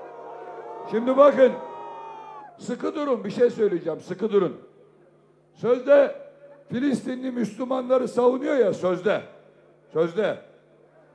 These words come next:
"İsrail'le yaptığın gizli anlaşmaları iptal et." diyoruz, "Etmem." diyor. Mesela bir Filistinli Türkiye'ye gelmek istese, bir de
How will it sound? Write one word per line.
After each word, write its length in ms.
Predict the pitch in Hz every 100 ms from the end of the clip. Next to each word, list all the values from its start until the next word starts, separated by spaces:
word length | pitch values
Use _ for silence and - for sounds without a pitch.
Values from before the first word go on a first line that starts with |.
| _ _ _ _ _ _ _ _ -
"İsrail'le 720 | 196 - 247 302 285 254 240
yaptığın 600 | 226 220 - 226 220 - - - - - _ _ _ _ _
gizli 380 | 202 233 220 277
anlaşmaları 1040 | 240 226 233 - 175 214 226 220 220 -
iptal 400 | 180 196 262 285
et." 220 | 247 - 180
diyoruz, 280 | 208 254
"Etmem." 460 | 220 202 202 226 190
diyor. 180 | 147 - - _ _ _ _ _ _ _
Mesela 560 | - 285 - 254 240 226
bir 200 | 269 269
Filistinli 960 | - 254 262 - 208 190 180 139 - - _ _ _ _ _ _ _ _
Türkiye'ye 540 | - 294 - 226 220 233
gelmek 440 | 196 180 175 170
istese, 540 | - 151 135 202 240 233 - - - _ _ _ _ _ _
bir 220 | 302 294
de 420 | 285 294 - -